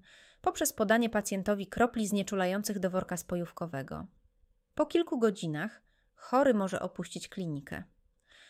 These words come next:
Operacja polega na usunięciu zmętniałej soczewki za pomocą ultradźwięków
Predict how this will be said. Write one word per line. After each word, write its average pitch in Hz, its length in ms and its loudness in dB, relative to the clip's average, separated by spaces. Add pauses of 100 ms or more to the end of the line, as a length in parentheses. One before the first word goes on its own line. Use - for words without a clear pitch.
(120)
Operacja 269 520 4
polega 254 360 6
na 233 140 4
usunięciu 220 640 2
zmętniałej 190 600 0
soczewki 175 520 -4
za 196 100 0
pomocą 190 400 -2
ultradźwięków 185 920 0